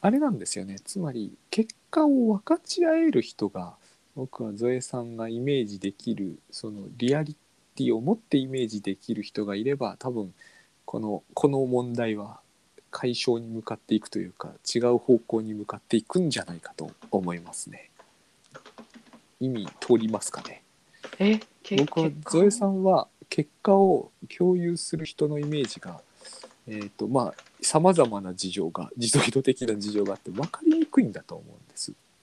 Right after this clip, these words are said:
Speaker 2: うんうん。
Speaker 1: うん。あの、みんな同じですよ。僕が思うに、やっぱ持続度的な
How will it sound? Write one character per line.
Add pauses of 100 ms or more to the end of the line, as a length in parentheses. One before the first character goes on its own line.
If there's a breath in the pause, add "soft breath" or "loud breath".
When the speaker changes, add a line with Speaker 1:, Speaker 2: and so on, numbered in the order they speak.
(680)
Speaker 2:
う
ん
う
ん。
Speaker 1:
う
ん。 (680 loud breath)
あ
の、
み
ん
な
同
じ
で
す
よ。 (420)
僕
が
思
う
に、
や
っ
ぱ
持
続
度
的
な